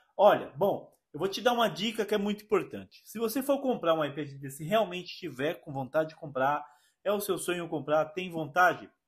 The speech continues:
faz o seguinte: me manda um comentário com o link que você achou, enfim, com o link desse, desse iPad que você achou, que eu vou te falar qual que é, se dá certo comprar, se realmente vale, ou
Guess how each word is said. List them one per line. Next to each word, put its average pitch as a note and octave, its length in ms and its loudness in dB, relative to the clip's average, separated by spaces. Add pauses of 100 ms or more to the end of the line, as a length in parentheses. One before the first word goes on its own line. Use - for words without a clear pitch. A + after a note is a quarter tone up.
(580)
faz G#3 200 6
o G#3 60 -6
seguinte: C3+ 440 -12
me E3+ 120 -10
manda A#3 260 -2
um A3 80 -4
comentário D3 800 0 (440)
com C#4+ 220 4
o C4+ 60 4
link A#3+ 600 -2 (120)
que F3+ 120 -16
você E3+ 240 0
achou, F3+ 440 2
enfim, E3+ 400 -6 (240)
com G3 220 -6
o F3 80 -6
link G3 320 -8
desse, F#3 640 -2 (240)
desse F3 260 2
iPad E3 520 2
que D3+ 80 -12
você D3 240 -4
achou, G3+ 440 -4 (300)
que F#3+ 80 -4
eu - 20 2
vou F#3+ 120 2
te F#3+ 100 -10
falar E3+ 280 4
qual E3+ 300 0
que D3+ 200 -2
é, D3 120 2
se D3 200 -12
dá C#3 160 4
certo C#3+ 460 -2
comprar, D3+ 420 -2
se C#3+ 200 -10
realmente C#3 460 -8
vale, E3 380 0 (360)
ou A3+ 400 10